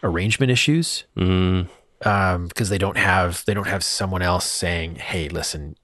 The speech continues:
Speaker 1: you need to, you need to have a rhythm guitar when guitar number two turns into a lead guitar. You need to have some sort of rhythm that takes over that 'cause it's, it's metal,
Speaker 2: Yeah.
Speaker 1: right? You need that. You need to maintain that full sound. You can't go down to a blues trio or something."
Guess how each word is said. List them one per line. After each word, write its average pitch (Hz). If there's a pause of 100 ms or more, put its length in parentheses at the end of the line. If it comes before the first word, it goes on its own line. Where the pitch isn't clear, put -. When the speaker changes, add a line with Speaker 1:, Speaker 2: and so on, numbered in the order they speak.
(120)
Speaker 1:
you 87
need 85
to, 82
you 95
need 90
to 82
have 101 (480)
a 110
rhythm 90
guitar 82 (560)
when 87
guitar 92
number 85
two 101
turns 85
into 90
a -
lead 80
guitar. 73 (360)
You 95
need 92
to -
have 92
some 82
sort 82
of 78
rhythm 80
that 78
takes -
over 82
that -
'cause 67
it's, - (200)
it's -
metal, - (440)
Speaker 2:
Yeah. 98
Speaker 1:
right? 82
You 95
need 90
that. 62
You 95
need 95
to 85
maintain 87
that 80
full -
sound. 58
You 135
can't -
go 82
down 73
to 64
a 64
blues 95
trio 50
or -
something." -